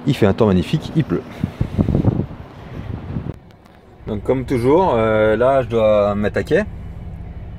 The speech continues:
Donc, ça fait, euh, ça fait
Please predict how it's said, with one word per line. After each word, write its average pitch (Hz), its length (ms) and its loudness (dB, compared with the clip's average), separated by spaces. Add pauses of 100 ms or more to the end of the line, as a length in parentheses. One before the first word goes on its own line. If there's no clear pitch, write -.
(920)
Donc, 107 140 -4
ça 98 120 -4
fait, 113 140 -4
euh, 90 1040 -2 (480)
ça 95 140 -10
fait 95 520 -8